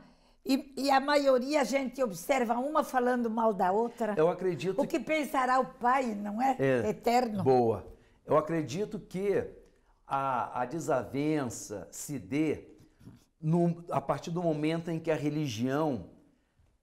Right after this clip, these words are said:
Speaker 2: deixa de ser mais importante para a pessoa e ela quer fazer que o outro seja tão religiosa quanto ela.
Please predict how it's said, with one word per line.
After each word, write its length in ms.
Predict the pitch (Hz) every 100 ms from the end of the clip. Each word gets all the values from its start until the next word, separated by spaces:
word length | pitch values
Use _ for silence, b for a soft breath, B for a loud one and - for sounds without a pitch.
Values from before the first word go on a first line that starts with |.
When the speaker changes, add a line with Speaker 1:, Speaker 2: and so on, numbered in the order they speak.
| _ _ _ _
Speaker 2:
deixa 500 | 110 170 202 202 180
de 160 | 151 156
ser 540 | - 143 127 - - - _ _ _
mais 520 | 117 151 202 240 175 196
importante 800 | 170 170 156 - 165 165 165
para 220 | - 147 143
a 20 |
pessoa 840 | 131 120 - 185 185 135 107 95 - b b b -
e 240 | 156 180
ela 280 | 208 208 196
quer 200 | 196 190
fazer 460 | - 165 135 180 175
que 140 | 196
o 180 | 175 170
outro 340 | 190 415 196
seja 300 | - 190 175
tão 240 | 175 220 226
religiosa 800 | 214 202 190 160 160 165 165 160
quanto 360 | 156 156 151
ela. 360 | 107 95 101